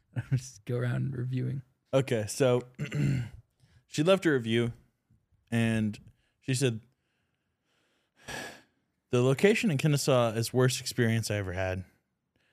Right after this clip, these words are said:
Speaker 2: My waiter, me, <laughs> literally ignored me, and I was about to choke on that hard, dry chicken sandwich that's new on their menu. The sandwich could have been good if it wasn't burnt. The
Speaker 1: <laughs>
Speaker 2: service is horrible at this location.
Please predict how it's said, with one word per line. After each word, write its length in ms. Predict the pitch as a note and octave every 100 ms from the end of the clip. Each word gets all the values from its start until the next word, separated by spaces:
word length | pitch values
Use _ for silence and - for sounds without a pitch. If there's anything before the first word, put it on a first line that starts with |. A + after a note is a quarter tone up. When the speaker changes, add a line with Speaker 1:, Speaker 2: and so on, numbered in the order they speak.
| _
Speaker 2:
My 160 | - A#2+
waiter, 460 | B2+ C3 B2+ B2+ - _ _ _ _ _ _
me, 280 | G2+ F#2+ F#2+ _ _
<laughs> 760 | - - - - _ _ - -
literally 440 | B2 F#3+ C#4+ D4+
ignored 380 | D4 G#3+ B3 A#3+
me, 280 | A3+ A#3 G#3 -
and 120 | C#3+
I 80 | F3
was 120 | D#3+
about 280 | F3 F#3 A3+
to 100 | A3
choke 440 | - G3+ G3 - C3+
on 140 | C#3+
that 180 | C#3 A#2+
hard, 460 | - D3 G#3 G3+ C3
dry 360 | E3+ F3 F3
chicken 380 | E3 - F3+ F3+
sandwich 440 | D#3+ F3 F#3 F#3 -
that's 260 | A#2+ G#2+
new 340 | A#2 C#3+ F3 D#3+
on 100 | D3+
their 140 | C3+
menu. 300 | A#2 G2 E2+ - _ _ _ _ -
The 80 |
sandwich 560 | A2 E3 C4 E4+ E4 -
could 160 | - E4+
have 80 | G4+
been 180 | F4+
good 340 | G3+ A3+ A#3 F3
if 120 | C3+
it 100 | C3+
wasn't 400 | C#3 D#3 D#3+ B2
burnt. 600 | - C4+ D#4 C4+ B3 - - _ _ _ _ _ - F#3 - -
The 80 | B2+
Speaker 1:
<laughs> 0 |
Speaker 2:
service 640 | D3+ A3 D#4+ E4 E4 - -
is 180 | C3
horrible 420 | - D#3+ G#3 G3+ G3+
at 80 |
this 180 | G3 F3+
location. 600 | F3+ E3 E3+ D3+ E3 D#3+